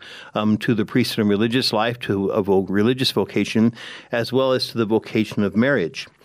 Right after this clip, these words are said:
In fact, I heard a, a very wise, um, nun one time. She was giving a presentation to our college students at the Catholic Campus Center, and she was talking about our vocation. I mean, we're, we're trying to get from point A to point B.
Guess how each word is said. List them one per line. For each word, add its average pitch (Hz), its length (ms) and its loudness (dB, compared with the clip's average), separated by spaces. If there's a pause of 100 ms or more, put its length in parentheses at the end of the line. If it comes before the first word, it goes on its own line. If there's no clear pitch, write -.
(300)
In 127 140 2
fact, 139 580 0
I 117 100 -2
heard 131 220 0
a, 101 280 0
a 113 60 2
very 117 260 2
wise, 110 580 0
um, 104 180 2
nun 127 260 2
one 101 180 2
time. 104 240 0
She 117 140 0
was 107 120 0
giving 113 260 0
a 104 40 2
presentation 107 760 0
to - 160 -2
our 92 100 2
college 123 440 -4
students 95 340 -2
at 95 80 -2
the 92 120 -8
Catholic 104 380 -6
Campus 135 340 -2
Center, 98 300 -2 (600)
and 139 120 2
she 190 160 2
was 170 240 4
talking 175 420 0
about 127 500 0
our 120 100 0
vocation. 127 640 2
I 117 60 2
mean, 117 180 4
we're, 107 160 4
we're 101 160 2
trying 160 300 -2
to 131 40 2
get 123 140 -4
from 120 180 2
point 127 280 0
A - 20 -
to 101 80 2
point 104 320 0
B. 110 260 0